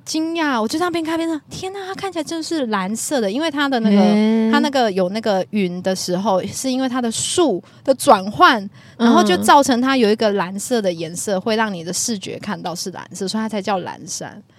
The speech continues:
Speaker 1: 我无法，就是觉得，哦，天哪，原来它是这样子名字来的。
Speaker 2: 很帅。
Speaker 1: 对。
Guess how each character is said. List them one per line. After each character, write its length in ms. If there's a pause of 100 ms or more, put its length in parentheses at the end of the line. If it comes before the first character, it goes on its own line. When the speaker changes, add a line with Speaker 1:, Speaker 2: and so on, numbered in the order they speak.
(180)
Speaker 1:
我 100
无 220
法， 260
就 100
是 160
觉 140
得， 80
哦， 80 (160)
天 220
哪， 120
原 220
来 0
它 100
是 140
这 80
样 160
子 140
名 180
字 140
来 220
的。 100 (100)
Speaker 2:
很 180
帅。 920
Speaker 1:
对。 400